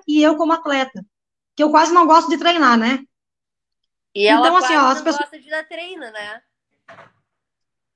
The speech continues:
Speaker 1: as pessoas que eu tenho ao meu redor, assim,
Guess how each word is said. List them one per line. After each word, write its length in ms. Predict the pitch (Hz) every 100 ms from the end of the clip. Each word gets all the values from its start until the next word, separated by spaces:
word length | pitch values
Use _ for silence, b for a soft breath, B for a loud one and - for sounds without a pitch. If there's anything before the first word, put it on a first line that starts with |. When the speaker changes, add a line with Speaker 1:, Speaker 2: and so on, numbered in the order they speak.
| _ _ -
Speaker 1:
as 180 | 320 -
pessoas 480 | 339 330 330 339
que 80 | -
eu 160 | 330 330
tenho 260 | 320 320 330
ao 80 |
meu 100 | 311
redor, 200 | 311 285 294
assim, 400 | 302 311 285